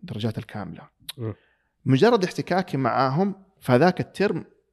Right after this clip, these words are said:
Speaker 1: درجاتي كلها إيه بلس، ما عدا مادتين ما أخذت فيها إيه إيه. بس مجرد احتكاكي معاهم،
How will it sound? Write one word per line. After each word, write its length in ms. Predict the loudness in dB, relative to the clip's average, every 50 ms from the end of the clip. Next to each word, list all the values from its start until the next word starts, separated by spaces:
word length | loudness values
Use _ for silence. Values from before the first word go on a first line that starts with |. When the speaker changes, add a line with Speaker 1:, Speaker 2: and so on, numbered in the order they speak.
| _ _ _ _ _ _ _ _ _ _ _ _ -10 -4
Speaker 1:
درجاتي 420 | -2 0 2 2 2 0 0 -2
كلها 380 | 0 0 2 2 2 2 2 0
إيه 120 | 0 0 0
بلس، 260 | -2 -2 -2 -4 -4
ما 80 | -2 0
عدا 220 | 0 2 2 0
مادتين 400 | 0 0 0 -2 -2 0 0 0
ما 80 | 0 0
أخذت 200 | -4 -6 -8 -8
فيها 260 | -6 -6 -6 -4 -4
إيه 220 | -6 -6 -6 -10 -12
إيه. 140 | -12 -14 _ _ _ _ _ _ _ _ _ -2
بس 200 | 0 0 0 0 0
مجرد 360 | 2 4 6 6 4 4 2
احتكاكي 500 | -2 -4 -4 -2 0 0 0 0 -2 -4
معاهم، 360 | -4 -2 -2 -2 -4 -6 -10